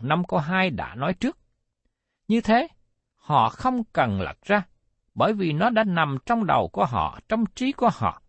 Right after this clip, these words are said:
Họ có thể trích ra liền. Họ biết tất cả về sự đến của Đấng Mê-si-a. Nhưng vấn đề là sự hiểu biết của họ chỉ là kiến thức mà thôi, và không có sự quan hệ thiết yếu nào với cá nhân của họ.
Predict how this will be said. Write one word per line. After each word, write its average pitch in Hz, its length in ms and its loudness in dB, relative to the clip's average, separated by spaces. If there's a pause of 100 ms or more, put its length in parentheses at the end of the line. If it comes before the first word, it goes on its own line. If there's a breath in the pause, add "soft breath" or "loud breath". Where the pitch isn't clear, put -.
(500)
Họ 85 220 -2
có - 160 -2
thể - 280 -10 (100)
trích - 200 -6
ra 208 160 0
liền. 101 120 0 (800)
Họ - 140 -2
biết 202 320 -4
tất - 320 -8
cả 113 360 2 (100)
về 135 180 0
sự - 200 -8
đến 175 280 -2
của - 120 -6
Đấng 214 340 0
Mê-si-a. 220 480 0 (800)
Nhưng 156 200 0
vấn 233 240 -4
đề 139 160 6
là - 220 -4
sự 101 320 -4
hiểu 117 180 2
biết 190 220 -4
của 302 160 -4
họ 87 380 -2
chỉ 165 200 -6
là 147 180 2 (100)
kiến 247 200 -4
thức - 200 -6
mà 131 200 0
thôi, 226 240 0 (540)
và 80 100 -10
không 226 420 -2
có 190 140 -2
sự 87 260 -8 (120)
quan 208 320 2
hệ - 360 -10
thiết - 240 -10
yếu 262 180 -2
nào 143 360 0 (320)
với 185 140 -4
cá 269 200 -4
nhân 226 240 0
của 180 160 -2
họ. 101 240 -4